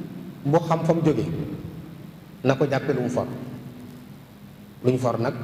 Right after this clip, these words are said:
boo koy jëfandikoo, bu la neexee nga saraxeel ko borom, bu la neexee nga lekk ko ko, jariñoo ko, yéene saa yu borom feeñee nga fay.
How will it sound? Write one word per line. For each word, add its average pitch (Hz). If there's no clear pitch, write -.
boo 127
koy 139
jëfandikoo, 123
bu 123
la 123
neexee 127
nga 117
saraxeel 131
ko 139
borom, 117
bu 117
la 120
neexee 123
nga 120
lekk 127
ko 147
ko, 143
jariñoo 127
ko, 139
yéene 156
saa 131
yu 127
borom 117
feeñee 110
nga 101
fay. 98